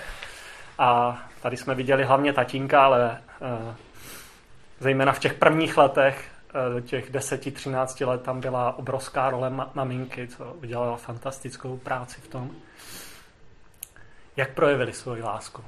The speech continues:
Co je to sta-, a co je to stálo? Jsme.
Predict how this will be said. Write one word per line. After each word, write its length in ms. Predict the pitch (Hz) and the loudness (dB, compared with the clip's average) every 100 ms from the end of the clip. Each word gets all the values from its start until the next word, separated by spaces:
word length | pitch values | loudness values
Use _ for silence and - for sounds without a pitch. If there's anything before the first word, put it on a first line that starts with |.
| - | -16
Co 180 | - 139 | -2 0
je 80 | |
to 100 | 135 | 0
sta-, 260 | 139 - 143 | -6 -2 -2
a 80 | 135 | -2
co 160 | - 170 | 4 4
je 60 | 170 | 4
to 100 | 180 | 0
stálo? 500 | - 143 131 107 - - - - - - - - - - - - - - - - - | 4 6 6 2 -8 -18 -20 -20 -20 -20 -20 -6 8 10 10 6 2 -2 2 6 6
Jsme. 240 | - 117 | 4 -8